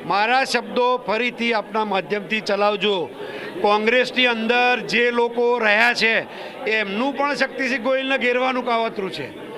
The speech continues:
અને એ થોડા સમયમાં બહાર પણ આવશે. એટલે કોંગ્રેસ જે જૂથબંધી, અંદરની ઘેરાબંધી, જે કોંગ્રેસનો પોતાનો ગૃહ ઉદ્યોગ છે,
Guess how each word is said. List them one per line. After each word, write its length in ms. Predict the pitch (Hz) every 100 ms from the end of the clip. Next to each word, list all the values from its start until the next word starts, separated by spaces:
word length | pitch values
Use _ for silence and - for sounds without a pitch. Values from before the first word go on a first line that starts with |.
| - 233
અને 180 | 240 262
એ 100 | 269
થોડા 280 | 254 247
સમયમાં 420 | 240 240 262 262 254
બહાર 200 | 247 254
પણ 180 | 262
આવશે. 260 | 294 277 220 175 - 320 - - -
એટલે 180 | 196
કોંગ્રેસ 520 | 254 247 185 180 240 254
જે 180 | 254
જૂથબંધી, 840 | 247 165 175 165 214 247 247 269 262 - - -
અંદરની 400 | 180 208 233 226
ઘેરાબંધી, 880 | 233 170 170 240 233 262 247 262 262 - - - 262 -
જે 200 | 196 262 302 330 285 - - -
કોંગ્રેસનો 460 | 220 254 277 -
પોતાનો 420 | 285 254 254 277 269
ગૃહ 360 | 190 269 330
ઉદ્યોગ 300 | 330 320 302
છે, 260 | - 220